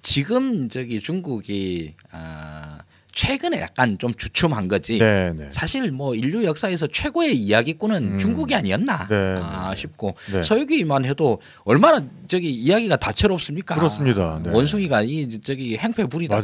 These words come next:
Speaker 2: 맞아요.
Speaker 1: 어, 부처님한테 뭐 당했다가 뭐
Speaker 2: 네.
Speaker 1: 그랬다 다시 구원을 받았다가 어쩌고 저쩌고 이러는 스토리들이 지금까지도 이제 살아남을 수 있었던 거는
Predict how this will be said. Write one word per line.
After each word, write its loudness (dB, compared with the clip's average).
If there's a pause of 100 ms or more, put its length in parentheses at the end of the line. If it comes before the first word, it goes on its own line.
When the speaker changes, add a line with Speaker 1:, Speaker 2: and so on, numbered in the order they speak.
Speaker 2:
맞아요. 0
Speaker 1:
어, -6
부처님한테 -2
뭐 -6
당했다가 -6
뭐 -8
Speaker 2:
네. -6
Speaker 1:
그랬다 -4
다시 -2
구원을 2
받았다가 -2
어쩌고 -2
저쩌고 -4 (420)
이러는 4
스토리들이 2
지금까지도 0
이제 0
살아남을 2
수 -6
있었던 -8
거는 -2